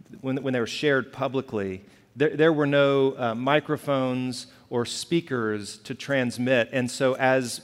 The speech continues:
people spoke the stories, you had to lean in to listen and to hear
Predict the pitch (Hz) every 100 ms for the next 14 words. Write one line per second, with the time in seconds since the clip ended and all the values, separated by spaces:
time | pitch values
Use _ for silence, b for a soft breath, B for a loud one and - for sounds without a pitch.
0 | - 165 151 123 - - 185 190 190 -
1 | 143 - 139 120 110 104 104 98 - b
2 | b b b b _ _ _ _ _ _
3 | _ _ _ _ _ _ 110 104 113 98
4 | 101 101 113 101 - 110 95 92 87 -
5 | _ _ _ _ _ _ _ _ _ _
6 | _ _ _ - 107 110 113 - 101 98
7 | 101 107 101 107 95 - 117 101 98 95